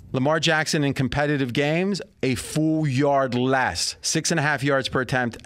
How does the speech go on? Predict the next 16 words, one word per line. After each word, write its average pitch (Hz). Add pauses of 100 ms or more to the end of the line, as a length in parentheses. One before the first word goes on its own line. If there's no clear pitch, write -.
(400)
compared 127
to 117
seven 123
and 113
a 120
half 107
is 107
average. 131 (640)
And 131
the 131
totals 190
for 180
touchdowns, 202
sixteen. 180 (1400)
Interceptions, 156 (140)
eight. 165